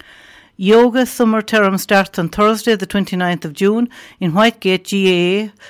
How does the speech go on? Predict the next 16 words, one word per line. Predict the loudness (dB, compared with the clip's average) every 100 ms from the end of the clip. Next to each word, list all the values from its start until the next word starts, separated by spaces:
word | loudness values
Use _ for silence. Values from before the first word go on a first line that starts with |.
| _
from | -6 -4
seven | 0 2 0
P | 0 -2
M | -4 -4
to | -6
eight | -6 -6
P | -6 -6
M. | -6 -12 _ -20 -20 -10
It | -10 -2
costs | -2 -2
sixty | -6 -6 -6 -6
euros | -2 0 0 -2 -4
for | -4
a | -4
six-week | -6 -6 -6 -4
term | -2 0 -2